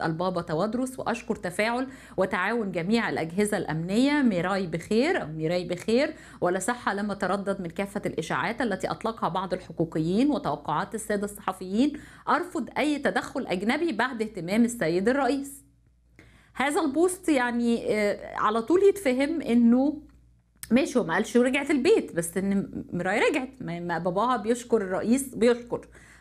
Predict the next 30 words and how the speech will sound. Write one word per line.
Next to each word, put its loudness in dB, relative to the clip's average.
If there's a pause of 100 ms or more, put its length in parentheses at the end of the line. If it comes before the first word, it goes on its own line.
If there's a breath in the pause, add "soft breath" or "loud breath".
معنى 0
الشكر -2
إيه، 2
وبيشكر -2
قداسة -4
البابا -2 (420 soft breath)
وتفاعل 0
وتعاون -2
جميع -2
الأجهزة 0
الأمنية. 4 (600)
لو 0
إحنا 0
بنفسر -2
الجمل 4
دي 4
كلها 0 (100)
ونيجي 4
نقول 4
البنت 2
بخير -2 (560 soft breath)
ومفيش 2
أي 2
ال-، 0
الشائعات 0
اللي 0
تم 0
إطلاقها -2
كلها 0
غلط، -4